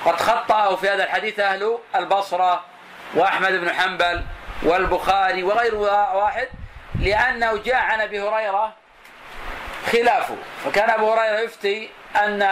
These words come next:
الفطر مما دخل لا مما خرج، فهذا يخالف ما روى، فقدم قول، آه، أبي هريرة على ما روى، وأنه ما رواه قد غلط فيه عيسى ابن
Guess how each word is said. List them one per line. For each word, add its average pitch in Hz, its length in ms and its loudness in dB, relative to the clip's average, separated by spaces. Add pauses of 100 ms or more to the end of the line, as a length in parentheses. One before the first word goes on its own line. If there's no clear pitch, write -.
(220)
الفطر 220 440 0
مما 214 420 -2 (880)
دخل 226 380 2
لا 254 120 2
مما 247 280 -2
خرج، 180 360 0 (800)
فهذا 185 220 2
يخالف 214 440 0
ما 208 300 0 (240)
روى، 170 460 0
فقدم 208 520 -6 (880)
قول، 202 300 2 (340)
آه، 147 500 2 (280)
أبي 202 220 2
هريرة 214 360 2
على 196 420 -2 (400)
ما 196 220 2
روى، 170 400 2
وأنه 202 500 0
ما 196 260 0
رواه 220 320 2
قد 196 260 -4
غلط 214 380 -2
فيه 208 400 -2 (460)
عيسى 202 440 0
ابن 202 640 -2